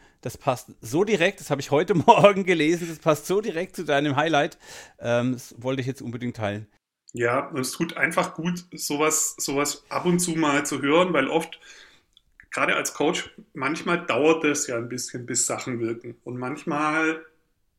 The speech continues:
Speaker 2: hat man auch, also so Wirkungserlebnisse, gewisse Durststrecken. Ja, ich bin immer davon überzeugt, dass das wirkt, auch wenn ich's nicht mitbekomme und so weiter. Aber es tut manchmal richtig gut, mitzukriegen,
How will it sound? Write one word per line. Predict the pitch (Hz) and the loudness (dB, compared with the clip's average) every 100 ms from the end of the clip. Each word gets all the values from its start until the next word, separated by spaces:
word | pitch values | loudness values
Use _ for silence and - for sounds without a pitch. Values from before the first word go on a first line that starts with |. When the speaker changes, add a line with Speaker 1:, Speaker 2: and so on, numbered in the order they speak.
| _ _ - | _ _ -8
Speaker 2:
hat | - 143 180 | -2 0 0
man | 165 | -2
auch, | 147 156 180 170 | 2 4 4 2
also | 131 139 - - _ _ _ _ | -2 -4 -8 -16 _ _ _ _
so | - 139 139 151 - _ - | -6 -2 -2 -4 -10 _ -4
Wirkungserlebnisse, | 135 170 180 175 - 165 160 175 170 165 165 | 0 0 2 0 0 -2 -2 0 0 -2 -2
gewisse | 143 139 160 156 | -2 -2 -2 -2
Durststrecken. | - 160 175 - - 123 - 113 - - - - | 2 2 2 -2 -4 -6 -8 -14 -14 -20 -20 -12
Ja, | 110 180 | -6 -4
ich | 214 | -4
bin | - | -6
immer | - 208 | -2 -2
davon | 208 185 190 | 0 0 0
überzeugt, | 190 185 175 170 175 | 0 -2 2 2 2
dass | 165 151 | 0 -4
das | 165 160 | -4 -4
wirkt, | 143 156 - | 0 0 0
auch | 151 151 | -4 -2
wenn | 156 | -4
ich's | 156 - | -4 -4
nicht | 170 175 | -4 -4
mitbekomme | 175 - - 151 147 147 | -6 -8 -6 -4 -4 -4
und | 151 | -6
so | - 135 | -10 -8
weiter. | 127 147 | -8 -6
Aber | 135 | -6
es | 131 - | -10 -12
tut | 165 156 | -12 -10
manchmal | 151 147 | -8 -8
richtig | 139 175 185 170 | -8 -8 -8 -10
gut, | 165 165 180 - _ _ _ _ _ _ _ _ _ | -8 -8 -8 -14 _ _ _ _ _ _ _ _ _
mitzukriegen, | 139 151 170 160 - 139 131 131 | -6 -2 -2 -2 -4 -6 -4 -6